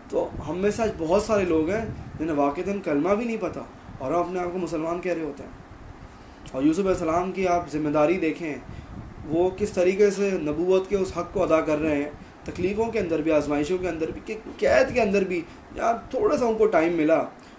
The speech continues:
उन्होंने जैसे ही देखा कि यहाँ पे मैं तौहीद की दावत दे सकता हूँ, उन्होंने वहाँ पे खुल के, डट के तौहीद की दावत दी, समझाया कि बस तौहीद होती है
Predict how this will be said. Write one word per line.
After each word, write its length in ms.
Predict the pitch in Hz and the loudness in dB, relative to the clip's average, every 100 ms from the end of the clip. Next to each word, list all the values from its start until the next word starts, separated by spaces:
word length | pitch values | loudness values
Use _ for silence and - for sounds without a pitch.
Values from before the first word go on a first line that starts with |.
| - | -8
उन्होंने 220 | 160 170 | -2 0
जैसे 260 | 156 165 165 | 2 2 2
ही 60 | 196 | 0
देखा 300 | 156 151 170 151 | 0 0 -2 -2
कि 80 | 175 | -4
यहाँ 240 | 165 147 156 | -2 0 0
पे 140 | 175 | 0
मैं 200 | 165 170 175 | 0 -2 0
तौहीद 300 | 160 165 214 | 0 0 -4
की 100 | 220 | 0
दावत 260 | 165 156 | 2 4
दे 140 | 147 147 | 4 0
सकता 280 | 147 - 135 | -2 -8 -12
हूँ, 100 | - - - - | -14 -16 -18 -10
उन्होंने 220 | 139 160 | -6 -4
वहाँ 120 | 165 151 | -2 0
पे 140 | 175 160 - - - - | 0 0 -4 -16 -16 -8
खुल 220 | 233 233 | -4 -4
के, 200 | 208 196 - - | 0 0 0 -4
डट 200 | - - - | -4 -2 0
के 100 | 202 | 0
तौहीद 260 | 175 160 | 2 2
की 100 | 160 | 0
दावत 280 | 151 139 143 | 0 2 2
दी, 180 | 135 143 - - - | 0 -2 -4 -14 -16
समझाया 500 | - 151 147 147 156 131 - - - - | -8 0 4 6 4 2 -4 -18 -18 -14
कि 60 | 156 | -6
बस 140 | 170 | -6
तौहीद 340 | - 165 175 165 | 0 2 2 2
होती 260 | 151 147 | 0 0
है 140 | 151 | -2